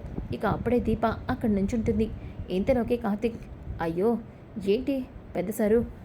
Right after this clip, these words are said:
ఇంకా మీరందరూ ఇలాగే ఉన్నారేంటి? అటు పెళ్లి వాళ్ళు ఇంటికి వచ్చేస్తున్నారు" అని అంటూ ఉంటే, ఇక పారిజాతం, "ఏంట్రా, నువ్వేదో దగ్గరుండి వాళ్ళకి కబురు పంపి వాళ్ళని తీసుకొస్తున్నట్టు మాట్లాడుతున్నావు? పారు, నువ్వు భలే జోకులేస్తావే,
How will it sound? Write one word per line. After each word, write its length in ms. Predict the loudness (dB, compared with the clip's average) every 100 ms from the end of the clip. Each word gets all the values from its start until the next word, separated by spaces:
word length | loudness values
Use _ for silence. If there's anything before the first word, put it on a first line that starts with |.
| -12 -4
ఇంకా 260 | -2 0 0
మీరందరూ 380 | 2 4 4 4
ఇలాగే 280 | 4 2
ఉన్నారేంటి? 560 | 2 2 2 2 2 0 -4 -14 -8 -2
అటు 160 | -2 -2
పెళ్లి 240 | -2 2
వాళ్ళు 220 | 2 4
ఇంటికి 300 | 2 0 4
వచ్చేస్తున్నారు" 640 | 4 4 2 2 2 0 -2 0
అని 200 | 2 4
అంటూ 220 | 4 4
ఉంటే, 280 | 2 2 0 0
ఇక 120 | 0
పారిజాతం, 560 | 2 2 2 2 2 0 -2 -12 -14 -4 2
"ఏంట్రా, 440 | 2 4 2 2 -2 -12 -8 -4
నువ్వేదో 340 | 0 4 4
దగ్గరుండి 480 | 4 4 4 4 4
వాళ్ళకి 280 | 4 2 -2
కబురు 280 | 0 2 2
పంపి 360 | 2 2 0 -4 -14 -10 0
వాళ్ళని 220 | 2 4
తీసుకొస్తున్నట్టు 680 | 2 -2 0 0 2 2 2
మాట్లాడుతున్నావు? 600 | 2 2 0 4 4 2 -2 -18 -4
పారు, 300 | 0 2 0 -4 -10 -14 0
నువ్వు 180 | 2 4
భలే 220 | 4 4
జోకులేస్తావే, 720 | 6 6 4 2 2 4 2